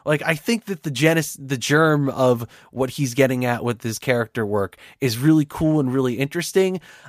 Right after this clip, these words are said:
I just wish that it was a little more serious and not just A J being his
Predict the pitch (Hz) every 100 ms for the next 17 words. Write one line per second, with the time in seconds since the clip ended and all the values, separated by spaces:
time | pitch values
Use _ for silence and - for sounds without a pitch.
0 | _ 156 156 160 151 - 160 165 170 151
1 | 160 151 139 135 139 139 135 131 127 110
2 | - 143 131 127 117 - 120 120 117 -
3 | 117 113 - - _ _ _ 139 135 123
4 | 131 123 117 117 117 110 113